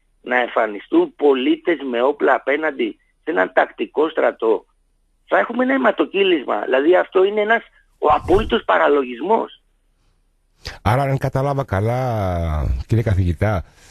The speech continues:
Speaker 2: ε, και διορθώστε με αν κάνω λάθος, καλό είναι να τελειώνει και από την πλευρά της Ουκρανίας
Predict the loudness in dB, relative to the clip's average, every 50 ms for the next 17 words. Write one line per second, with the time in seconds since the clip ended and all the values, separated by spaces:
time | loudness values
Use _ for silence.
0 | -20 -20 -20 -20 -20 -20 -20 -20 _ _ -4 -2 0 0 0 0 0 2 2 2
1 | 4 4 4 4 4 2 2 2 2 2 2 2 0 2 0 0 -2 -2 0 0
2 | 0 0 -2 -6 -16 -20 _ -2 0 0 2 2 2 2 2 0 0 0 0 -2
3 | -4 -2 0 0 0 2 2 0 2 2 2 0 0 -2 4 4 4 4 6 4
4 | 6 6 6 6 4 4 4 2 2 2 -2 -2 -2 -2 0 4 4 6 6 6
5 | 6 6 6 6 4 2 0 -4